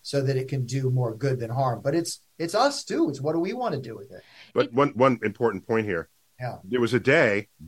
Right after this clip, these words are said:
Speaker 2: before a Google search, so this is not specifically social media, just the internet.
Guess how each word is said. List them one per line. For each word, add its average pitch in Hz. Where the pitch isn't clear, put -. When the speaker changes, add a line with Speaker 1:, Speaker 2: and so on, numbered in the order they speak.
Speaker 2:
before 117
a 95
Google 110
search, -
so 104
this 107
is 98
not 104
specifically 87
social 78
media, 73
just 87
the 78
internet. 82